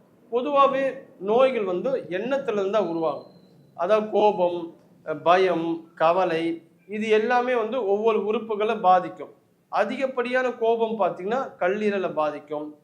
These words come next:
பயம் அதிகமா இருந்துச்சுன்னா கிட்னியை பாதிக்கும், ரொம்ப கவலை இருந்துச்சுன்னா நுரையீரலை பாதிக்கும். இந்த மாதிரி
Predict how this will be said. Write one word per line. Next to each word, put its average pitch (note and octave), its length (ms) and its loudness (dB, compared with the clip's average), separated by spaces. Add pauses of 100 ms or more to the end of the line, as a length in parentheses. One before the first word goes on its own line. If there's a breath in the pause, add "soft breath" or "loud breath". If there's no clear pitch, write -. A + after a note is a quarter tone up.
(240)
பயம் A#3 360 2
அதிகமா G3 480 0
இருந்துச்சுன்னா G#3+ 440 -4 (280)
கிட்னியை G#3+ 440 -4
பாதிக்கும், D3+ 580 -4 (220)
ரொம்ப B3 420 0
கவலை G3+ 440 0
இருந்துச்சுன்னா D#3+ 600 -4 (520)
நுரையீரலை F#3+ 600 0
பாதிக்கும். C#3+ 560 -4 (300)
இந்த A3 160 -4
மாதிரி C4 420 0